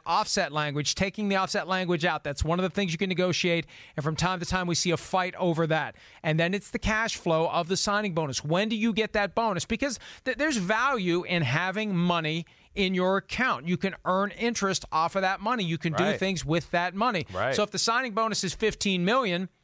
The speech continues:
Speaker 1: you want it all as soon as possible. You don't want five million now,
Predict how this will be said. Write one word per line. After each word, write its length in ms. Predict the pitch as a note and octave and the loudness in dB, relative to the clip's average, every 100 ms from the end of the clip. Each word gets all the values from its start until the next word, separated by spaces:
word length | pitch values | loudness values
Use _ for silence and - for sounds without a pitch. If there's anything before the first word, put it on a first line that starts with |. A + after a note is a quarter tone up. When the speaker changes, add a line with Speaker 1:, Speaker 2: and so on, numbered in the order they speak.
| - - - | -20 -20 -2
Speaker 1:
you 120 | F3 A#3 | 0 2
want 240 | A3+ A3+ | 2 2
it 60 | G#3 | 2
all 180 | A3 | 2
as 80 | A3 | 2
soon 160 | A3 A3 | 0 -2
as 80 | - | 0
possible. 480 | A3+ A#3+ - D#3+ F3+ | 2 2 2 0 2
You 60 | |
don't 100 | B3 | 2
want 180 | A#3 G#3+ | 2 0
five 300 | - G3 G3 | 2 2 2
million 240 | G3+ F#3+ | 0 2
now, 280 | E3 D#3 E3 | 0 0 -4